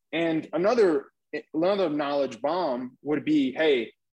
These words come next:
we're gym people and we nonstop think about the gym." But I had to get a point in my life after, like, two or three years of opening the business. Like, I had to just take a step back and say, "Listen,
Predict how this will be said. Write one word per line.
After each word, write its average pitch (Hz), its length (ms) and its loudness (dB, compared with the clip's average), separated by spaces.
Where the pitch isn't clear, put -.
we're 139 220 -2
gym 170 240 -2
people 190 500 -4
and 127 160 -2
we 135 140 0
nonstop 143 600 -2
think 143 200 -8
about 127 240 -2
the 113 80 -6
gym." 117 360 0
But 90 120 -2
I 131 100 0
had 143 240 -2
to 123 100 -6
get 120 340 0
a 113 60 -8
point 147 300 0
in 135 60 2
my 117 100 0
life 120 340 -2
after, 113 320 -4
like, 104 160 -6
two - 180 -2
or 120 80 0
three 117 220 -2
years 120 180 2
of 107 80 -2
opening 113 320 0
the 104 80 -2
business. 117 480 0
Like, 104 140 -4
I 110 100 2
had 120 220 0
to - 120 -6
just - 260 -2
take - 140 -4
a - 40 -4
step - 280 0
back 113 260 0
and 104 100 -8
say, 117 120 -2
"Listen, 113 380 0